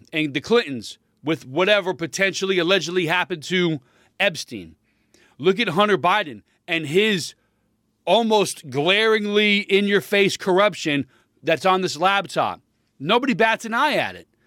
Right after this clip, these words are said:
This guy, they've been doing this probe into Trump for, for almost six, seven years now.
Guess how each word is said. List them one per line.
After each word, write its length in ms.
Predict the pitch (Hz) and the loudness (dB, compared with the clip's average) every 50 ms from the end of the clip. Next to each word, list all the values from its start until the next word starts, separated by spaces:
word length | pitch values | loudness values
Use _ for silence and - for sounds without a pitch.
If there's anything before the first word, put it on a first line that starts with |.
| _ _ _ _ _ _ _ _ | _ _ _ _ _ _ _ _
This 360 | - 120 151 240 247 - - | -10 -2 -2 -2 -2 -2 -6
guy, 460 | 139 185 214 220 226 220 185 165 131 - _ _ 131 | 0 2 2 4 4 2 2 -2 -6 -8 _ _ 0
they've 160 | 170 214 240 | 2 2 2
been 160 | 302 285 214 | 2 -2 -2
doing 260 | 170 233 233 233 226 | -2 0 2 2 2
this 160 | 214 208 - - | 2 0 -2 -4
probe 480 | _ - - 202 214 226 226 202 160 | _ -10 0 2 4 4 4 4 4
into 220 | 185 190 196 190 151 | 2 2 2 0 -2
Trump 520 | - - - - 175 175 202 254 262 - _ _ _ _ _ _ _ _ _ _ _ _ _ _ _ _ | -4 -8 -4 0 2 2 2 2 0 -4 _ _ _ _ _ _ _ _ _ _ _ _ _ _ _ _
for, 580 | _ - - - 196 202 202 196 185 156 127 _ _ _ | _ -20 -10 0 2 4 4 4 2 0 -4 _ _ _
for 400 | - - 202 196 196 190 190 175 | -12 -4 0 0 2 2 2 2
almost 420 | - 202 220 220 214 214 190 - - | 2 2 2 4 4 2 2 2 -2
six, 220 | - 233 220 - | -4 -2 -2 0
seven 280 | - 226 214 185 214 220 | 0 -2 0 0 0 0
years 280 | 233 262 302 277 175 | 0 0 0 0 -2
now. 340 | - 151 120 101 78 69 - | -2 -4 -4 -4 -6 -10 -18